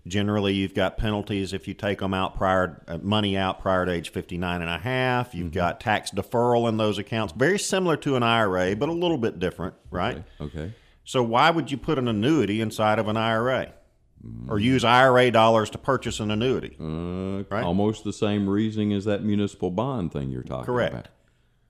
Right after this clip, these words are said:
Speaker 1: Many annuities carry different, uh, benefits, features, and guarantees
Speaker 2: Mm-hmm.
Speaker 1: that may be, um, desired by the individual investor.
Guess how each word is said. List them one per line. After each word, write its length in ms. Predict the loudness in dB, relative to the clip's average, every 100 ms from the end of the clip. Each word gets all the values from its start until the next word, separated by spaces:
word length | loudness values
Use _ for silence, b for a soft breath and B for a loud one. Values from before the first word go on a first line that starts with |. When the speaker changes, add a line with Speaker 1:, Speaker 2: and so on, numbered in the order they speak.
| _ _ -4
Speaker 1:
Many 500 | 2 2 4 2 2
annuities 680 | 0 2 2 2 0 -2 -6
carry 500 | -8 -4 -2 -2 -4
different, 680 | -4 0 0 0 -6 -6 -10 _ -10
uh, 300 | -4 -2 -2
benefits, 640 | -2 0 2 2 0 -2 -4
features, 540 | -4 -4 -2 -2 -2
and 140 | -2 -2
guarantees 1000 | -2 -2 -4 -4 0 0 0 -2 -6 -12 b
Speaker 2:
Mm-hmm. 240 | -8 -6 -6
Speaker 1:
that 140 | -2
may 200 | 2 2
be, 480 | 4 2 0 -2 -10 _
um, 880 | -4 -2 0 0 0 0 0 -2 -4 0
desired 640 | 2 4 4 6 4 4
by 140 | 2
the 160 | 2 -2
individual 500 | -4 -4 -6 -6 -8
investor. 440 | -8 -8 -10 -18